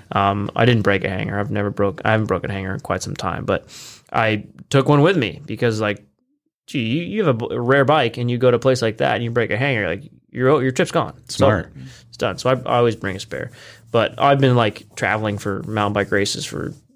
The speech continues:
Speaker 1: a decade that I, like, made sure to have spare
Speaker 2: Yeah.
Speaker 1: hangers. But yeah, anyways, it's a cool
Speaker 2: Even
Speaker 1: problem to see being solved.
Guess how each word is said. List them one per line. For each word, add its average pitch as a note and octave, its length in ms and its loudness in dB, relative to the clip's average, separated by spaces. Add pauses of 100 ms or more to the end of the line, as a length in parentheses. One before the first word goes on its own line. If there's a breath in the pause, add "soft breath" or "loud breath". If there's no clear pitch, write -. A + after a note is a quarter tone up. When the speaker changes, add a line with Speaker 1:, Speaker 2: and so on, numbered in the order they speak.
Speaker 1:
a G#2+ 100 -6
decade G2+ 440 -4
that F#2+ 100 -4
I, F#2+ 80 -2
like, - 240 -8
made G2 220 -6
sure G#2+ 160 -4
to G2+ 80 -2
have G2 180 -4
spare - 260 -4
Speaker 2:
Yeah. A2 100 2
Speaker 1:
hangers. G2 240 -6
But - 220 -10
yeah, A2+ 180 0
anyways, A#2+ 340 2
it's C3+ 160 -2
a B2+ 60 2
cool F#3+ 100 6
Speaker 2:
Even F#3 80 0
Speaker 1:
problem B2+ 260 6
to G#2+ 80 -2
see G#2 220 -4
being G#2 280 -8
solved. - 360 -10